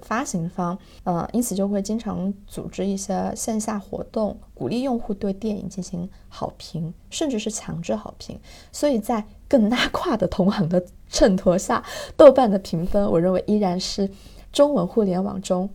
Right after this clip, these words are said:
Speaker 1: 影评界的标杆了。
Speaker 2: 嗯，而且豆瓣的评分，它是有一个自己的特殊的算法的，就是并非单单的就是平均分这样。
Speaker 1: 对的，它的评分算法中是会考虑到刷分的可能性，会剔除掉非正常评分。虽然水军的存在是在所难免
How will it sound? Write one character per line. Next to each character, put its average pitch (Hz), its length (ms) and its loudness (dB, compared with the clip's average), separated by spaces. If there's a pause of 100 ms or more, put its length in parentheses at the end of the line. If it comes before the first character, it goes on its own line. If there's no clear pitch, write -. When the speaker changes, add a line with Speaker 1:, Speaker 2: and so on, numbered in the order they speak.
(120)
Speaker 1:
影 175 140 -2
评 170 180 -6
界 185 140 -2
的 190 80 -12
标 185 220 -2
杆 190 240 -4
了。 226 260 -6
Speaker 2:
嗯， 190 240 2
而 262 180 2
且 254 200 4
豆 240 180 6
瓣 247 180 6
的 233 120 4
评 196 280 -2
分， 214 240 -2 (240)
它 - 140 -2
是 302 280 2
有 180 180 2
一 175 120 -4
个 220 320 6
自 240 220 -2
己 196 180 -2
的 165 220 0
特 220 220 0
殊 233 180 -2
的 214 80 2
算 226 260 0
法 160 240 0
的， 156 240 -6
就 220 120 -4
是 214 160 0
并 247 220 2
非 240 260 4
单 233 240 2
单 233 180 2
的 208 140 2
就 202 160 0
是 196 120 -6
平 170 240 -6
均 214 220 2
分 220 240 0
这 233 120 2
样。 170 220 -4 (200)
Speaker 1:
对 311 160 4
的， - 240 -2
它 330 120 0
的 320 120 4
评 185 280 -2
分 277 300 -2
算 320 260 0
法 226 220 -8
中 208 160 0
是 214 160 -4
会 269 240 0 (240)
考 175 240 -4
虑 240 160 0
到 262 200 -2
刷 285 220 -2
分 311 140 -2
的 277 80 -2
可 240 160 -6
能 180 160 -4
性， 214 280 -4
会 302 180 -2
剔 320 200 -2
除 - 220 -6
掉 196 280 0
非 240 240 -2
正 240 160 -2
常 196 220 -6
评 196 220 -6
分。 - 340 -6
虽 - 180 2
然 339 200 4
水 - 220 -2
军 202 200 0
的 208 160 4
存 190 300 -4
在 220 180 0
是 220 260 -4
在 254 200 -2
所 220 160 -4
难 196 160 -4
免 220 200 -2